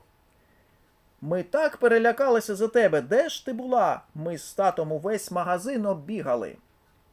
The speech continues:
«Мамо», дівчинка кинулася їй на шию. «Добре, що ти мене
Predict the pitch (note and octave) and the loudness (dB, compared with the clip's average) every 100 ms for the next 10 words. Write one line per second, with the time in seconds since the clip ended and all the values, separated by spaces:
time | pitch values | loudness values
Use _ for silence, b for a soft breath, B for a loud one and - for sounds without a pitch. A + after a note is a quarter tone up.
0 | _ _ _ _ - - _ A#2+ D3 G#3 | _ _ _ _ -20 -20 _ -10 -4 0
1 | G#3 E3 E3 A3 G#3 G3 G3+ - C#4+ A#3 | 2 0 -2 -6 -4 0 -2 0 0 2
2 | A3 G#3+ G3+ G3 G#3 E3 - D3+ F3+ - | 2 2 -4 -2 -4 -6 -10 -8 -6 -4
3 | B3 F#3 C#3 A2+ b b b b A#2+ C3 | -4 -2 -2 -4 b b b b -8 6
4 | B3+ A3 G#3+ G3+ - F#3 B3+ A3+ G3 G3 | 6 8 4 2 -6 -6 -2 2 2 2
5 | G#3 | 2